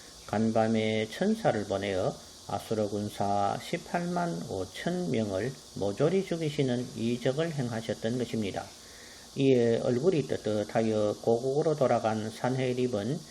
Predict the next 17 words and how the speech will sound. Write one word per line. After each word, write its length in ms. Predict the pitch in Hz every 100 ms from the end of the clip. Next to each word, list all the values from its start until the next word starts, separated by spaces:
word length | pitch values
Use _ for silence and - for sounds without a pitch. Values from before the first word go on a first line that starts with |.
| - - -
이후 520 | 131 131 135 131 131 131
자기 380 | - 160 202 196
아들 380 | 123 110 98 92 - - -
아드람멜렉과 1300 | 101 117 151 175 143 120 120 120 113 110 107 107 113 -
사레셀의 540 | 117 123 - 180 156
손에 480 | 117 113 110 107 104
죽임을 400 | 147 139 107 101
당하고, 580 | 98 98 98 92 104 147 - - - -
그 180 | - 117
뒤를 400 | 117 123 139 143
이어 400 | 135 135 131 127 -
에살핫돈이 1120 | 117 - 170 180 139 - 123 120 147 165 160 117
나라의 600 | 107 107 104 104 101 120
위를 440 | 160 143 123 -
이어받게 880 | 127 120 107 107 107 - 104 101 101
되는 240 | 98 110
것이 380 | 107 98 104 135